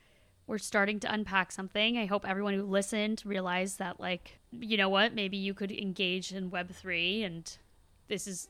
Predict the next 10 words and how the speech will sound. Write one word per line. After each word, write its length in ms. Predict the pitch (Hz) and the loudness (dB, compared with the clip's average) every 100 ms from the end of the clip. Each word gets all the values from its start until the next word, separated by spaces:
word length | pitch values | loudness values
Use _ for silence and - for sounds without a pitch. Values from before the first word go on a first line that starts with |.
| - | -10
literally 880 | 208 190 196 190 196 196 190 196 - _ _ - | -4 -2 0 -2 0 0 0 -4 -10 _ _ -8
only 240 | 185 185 | -4 -2
the 100 | 180 | -2
beginning 580 | 180 175 170 175 214 233 | -2 -2 0 0 0 -2
of 160 | - 185 | -4 -4
us 260 | 170 - - | -4 -8 -6
figuring 340 | 190 180 180 | -4 -2 -2
it 80 | 180 | 0
out 380 | 165 165 202 220 | 2 2 0 -2
and 340 | - 175 170 | -6 -8 -10